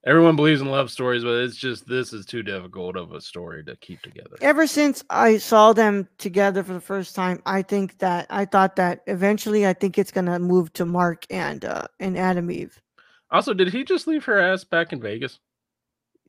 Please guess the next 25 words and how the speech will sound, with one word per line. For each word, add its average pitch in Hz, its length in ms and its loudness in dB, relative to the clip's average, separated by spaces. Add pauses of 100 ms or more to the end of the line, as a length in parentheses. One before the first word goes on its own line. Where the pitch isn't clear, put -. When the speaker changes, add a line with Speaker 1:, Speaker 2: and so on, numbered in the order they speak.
Speaker 2:
No, 208 600 8
she 226 180 -4
took 262 140 2
her 214 60 2
back. 170 240 -4
She - 100 -20
took 180 120 -12
her, 175 60 -16
she - 120 -4
Speaker 1:
Okay. 135 200 2
Speaker 2:
took 185 140 -12
her 180 60 -18
back. - 840 2 (180)
Speaker 1:
<laughs> 807 240 -14
Speaker 2:
Yeah. 165 240 -4 (720)
Yeah. - 240 -14 (340)
Speaker 1:
I 139 40 -6
couldn't 220 280 8
remember. 160 360 4
I'm 135 100 0
like, 156 140 -4
"Did 247 140 -14
he 349 100 -2
leave 381 320 2
her 359 360 -2